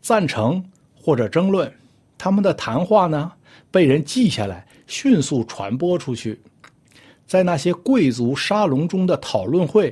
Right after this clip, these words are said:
传入宫廷，对执政者产生影响。有一些贵夫人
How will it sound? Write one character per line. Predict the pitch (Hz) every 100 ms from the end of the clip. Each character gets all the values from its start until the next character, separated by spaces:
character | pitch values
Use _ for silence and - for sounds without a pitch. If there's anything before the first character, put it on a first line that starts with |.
| -
传 | - 113 131
入 | 180 135 -
宫 | 220 226
廷， | 226 - 101 139 - _ _ _
对 | - 160
执 | - -
政 | 165 208 123
者 | 104 95 - _ _
产 | - - 117
生 | 113 117
影 | 104 123
响。 | 113 90 _ _ _ -
有 | 131 127
一 |
些 | 123
贵 | 170 240 214
夫 | 127 -
人 | 135 107